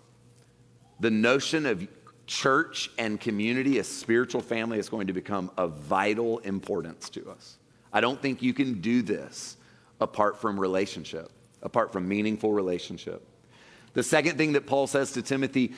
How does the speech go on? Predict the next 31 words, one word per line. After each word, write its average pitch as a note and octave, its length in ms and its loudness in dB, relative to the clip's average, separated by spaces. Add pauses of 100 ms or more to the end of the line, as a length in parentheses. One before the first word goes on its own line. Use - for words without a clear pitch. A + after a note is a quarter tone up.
(140)
is A#2+ 220 2
the A#2 140 4
word C3 380 4
of C#3+ 160 -2
God C3 260 4
is G#2 160 -2
not A2+ 420 2
chained. D#2+ 680 -4 (760)
And C3+ 140 6
I C#3+ 80 8
love D3 500 2
this E3+ 320 2
image C#3 440 0
because B2 260 0
Paul E3+ 280 4
is D3 80 -4 (120)
actually E3+ 500 4
writing C#3 400 2
from C3+ 220 0
jail. D3+ 420 2 (300)
He's D3 160 6
actually F3 300 4
writing E3+ 280 4
from D#3+ 140 0
prison D3 360 0
where A2 120 4
he C#3 140 6
has C#3+ 100 2
been D#3+ 160 2
in E3+ 80 -2
prison, F#2+ 540 0